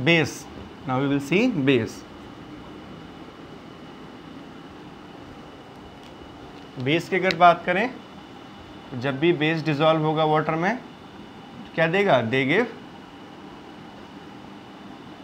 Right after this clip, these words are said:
ओ H minus ions, hydroxide ion। एन ए ओ एच एक base हो गया, पानी में आपने dissolve किया, तो ये क्या बनेगा?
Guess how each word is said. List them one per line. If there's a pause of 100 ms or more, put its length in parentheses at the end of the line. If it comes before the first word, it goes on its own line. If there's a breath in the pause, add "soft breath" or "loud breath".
(420)
ओ
H
minus
ions, (160)
hydroxide
ion। (500)
एन
ए
ओ
एच
एक
base
हो
गया, (1080)
पानी
में
आपने
dissolve
किया,
तो
ये
क्या
बनेगा?